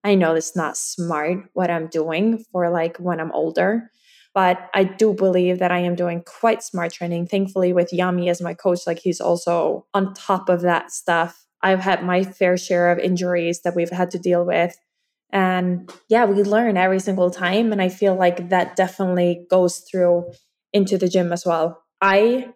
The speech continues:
do not take care of everything at my gym, though. I coach very seldom. The classes I coach the most is off-season. Then I do, like, endurance classes because I really enjoy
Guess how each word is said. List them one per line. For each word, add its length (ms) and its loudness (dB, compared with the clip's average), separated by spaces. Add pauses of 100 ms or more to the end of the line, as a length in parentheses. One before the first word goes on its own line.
(160)
do 140 4
not 320 2
take 200 0
care 200 4
of 80 0
everything 380 2
at 80 -4
my 100 0
gym, 220 -2
though. 380 0 (100)
I 380 2
coach 460 -2 (300)
very 340 4
seldom. 720 0 (140)
The 440 2 (180)
classes 420 -2
I 120 0
coach 340 -4
the 80 -6
most 680 0
is 240 -2 (120)
off-season. 680 -2
Then 120 -2
I 60 0
do, 140 -2
like, 180 0
endurance 460 -2
classes 480 -4
because 240 -4
I 40 2
really 280 -2
enjoy 520 -2